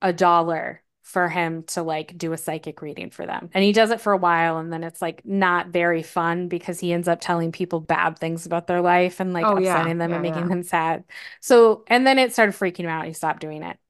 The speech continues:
Speaker 1: So then, like, fifteen years later, he is having a barbecue in his backyard with David Byrne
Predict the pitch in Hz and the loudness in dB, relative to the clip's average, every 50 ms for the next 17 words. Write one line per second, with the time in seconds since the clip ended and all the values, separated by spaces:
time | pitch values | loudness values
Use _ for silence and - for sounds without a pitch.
0 | _ - - - 247 220 247 254 262 269 247 226 226 - 269 262 - 285 262 247 | _ -6 0 0 2 4 4 4 4 4 2 2 0 -2 -4 -2 -2 -2 -2 0
1 | 240 226 208 196 190 180 175 170 165 160 165 160 - _ - - - 226 220 220 | 0 -2 -2 0 0 0 2 2 0 0 -2 -4 -8 _ -14 -8 -6 -2 -2 0
2 | 220 202 190 196 185 185 185 185 - - 208 208 214 220 220 220 202 202 185 185 | 0 0 2 2 2 2 2 0 0 2 2 2 2 0 -2 -2 0 0 0 0
3 | 185 196 190 - - 196 185 180 180 - 180 180 180 175 190 190 185 185 190 180 | 0 -4 -8 -8 -6 -6 -4 -4 -4 -6 -6 -6 -6 -4 -6 -4 -2 0 0 0
4 | 180 180 - 190 175 175 175 170 170 165 - - 170 165 165 170 180 165 160 165 | 0 0 0 0 0 0 -2 -4 -6 -8 -8 -6 -6 -6 -4 -4 -6 -4 -4 -4
5 | 165 156 160 170 - 190 | -4 -6 -6 -8 -12 -14